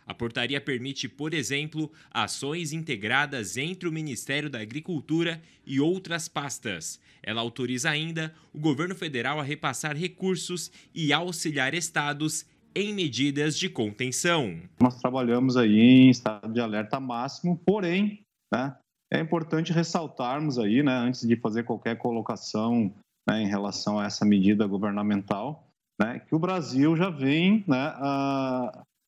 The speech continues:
Speaker 2: a, observando e aprendendo com o que vem acontecendo no mundo, né, há alguns anos no que se refere à influenza aviária.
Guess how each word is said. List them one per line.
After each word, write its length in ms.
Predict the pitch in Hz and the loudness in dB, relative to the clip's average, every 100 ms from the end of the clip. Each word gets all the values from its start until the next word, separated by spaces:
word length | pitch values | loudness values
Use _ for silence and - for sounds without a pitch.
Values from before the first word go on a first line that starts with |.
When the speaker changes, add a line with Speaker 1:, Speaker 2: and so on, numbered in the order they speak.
| _ - | _ -4
Speaker 2:
a, 640 | 113 117 117 117 113 104 | -2 0 0 0 0 0
observando 1040 | 123 131 - 160 117 120 277 202 214 226 | -2 0 2 2 2 0 0 0 2 4
e 120 | 226 214 | 4 4
aprendendo 840 | 214 220 220 165 127 143 180 185 | 2 -2 0 2 4 4 4 4
com 160 | 196 196 | 4 4
o 20 | |
que 100 | 190 | 4
vem 140 | 165 | 4
acontecendo 640 | 165 185 180 170 160 165 | 0 0 0 0 2 4
no 120 | 170 156 | 4 4
mundo, 480 | 123 135 165 180 175 - _ 123 | 6 6 6 4 2 -6 _ 0
né, 100 | 139 | 2
há 160 | 135 | 0
alguns 640 | 127 151 135 143 202 190 139 | -2 -2 0 4 6 6 4
anos 320 | 147 170 160 | 2 2 2
no 100 | 175 | 0
que 80 | - | 0
se 120 | - | 0
refere 400 | 175 - 143 147 | 0 0 0 0
à 40 | |
influenza 340 | 147 160 143 151 | 0 0 2 2
aviária. 460 | 175 180 156 98 | 2 2 0 -6